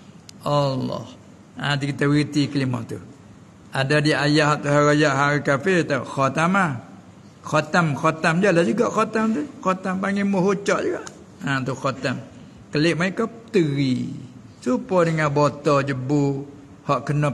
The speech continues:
teri tudung dah. Kopi ke sardin tak kena teri dah. Teri kemas kau kata.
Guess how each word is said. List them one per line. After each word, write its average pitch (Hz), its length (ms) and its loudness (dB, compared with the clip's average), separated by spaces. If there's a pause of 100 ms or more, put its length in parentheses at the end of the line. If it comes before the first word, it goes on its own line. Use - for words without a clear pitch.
teri 143 320 2
tudung 135 420 -2
dah. - 100 -12 (600)
Kopi 139 500 -2
ke 143 160 0
sardin 135 400 -2
tak 147 160 -4
kena 180 160 -2
teri 208 320 2
dah. 110 160 -6 (460)
Teri 190 480 2
kemas 220 320 0
kau 214 160 2
kata. 190 240 2